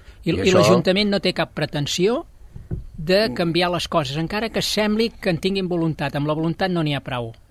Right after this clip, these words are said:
Speaker 1: Es
Speaker 2: No ho
Speaker 1: necessiten,
Speaker 2: sé.
Speaker 1: es necessiten fets, i els fets no arriben.
Speaker 2: Però això ve de lluny, eh? No d'ara, eh? Vull dir,
Speaker 1: Correcte,
Speaker 2: de
Speaker 1: correcte.
Speaker 2: I a més també, jo trobo que ha fallat també la, la societat civil, tampoc ha apostat, vull dir, no, no hi ha, la, el banc no ha fet un,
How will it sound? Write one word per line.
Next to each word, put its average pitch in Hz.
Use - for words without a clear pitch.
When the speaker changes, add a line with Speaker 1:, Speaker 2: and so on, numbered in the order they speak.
Speaker 1:
Es -
Speaker 2:
No 156
ho -
Speaker 1:
necessiten, 175
Speaker 2:
sé. -
Speaker 1:
es -
necessiten 180
fets, -
i 147
els 139
fets 170
no 156
arriben. 120
Speaker 2:
Però 98
això 113
ve 117
de 95
lluny, 82
eh? 90
No 92
d'ara, 80
eh? 95
Vull -
dir, 82
Speaker 1:
Correcte, 131
Speaker 2:
de -
Speaker 1:
correcte. 131
Speaker 2:
I 110
a 110
més 117
també, 123
jo 110
trobo 123
que 123
ha 117
fallat 107
també 104
la, 110
la -
societat 107
civil, 107
tampoc 87
ha 87
apostat, 82
vull 87
dir, 87
no, 85
no 90
hi 90
ha, 95
la, 87
el 82
banc 98
no 107
ha 101
fet 104
un, 90